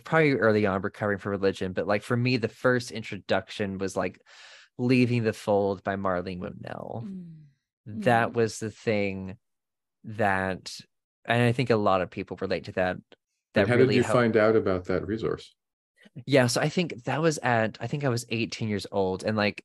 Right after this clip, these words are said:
Speaker 1: I think it was seventeen or eighteen. That was when I finally got access to the internet, because before that, internet access was restricted throughout all of my childhood. So I had no way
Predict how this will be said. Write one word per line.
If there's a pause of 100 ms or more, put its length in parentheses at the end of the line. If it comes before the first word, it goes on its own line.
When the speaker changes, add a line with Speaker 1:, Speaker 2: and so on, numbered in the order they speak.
Speaker 1:
I
think
it
was
seventeen
or
eighteen.
That
was
when
I
finally
got
access
to
the
internet,
because
before
that, (500)
internet
access
was
restricted
throughout
all
of
my
childhood.
So
I
had
no
way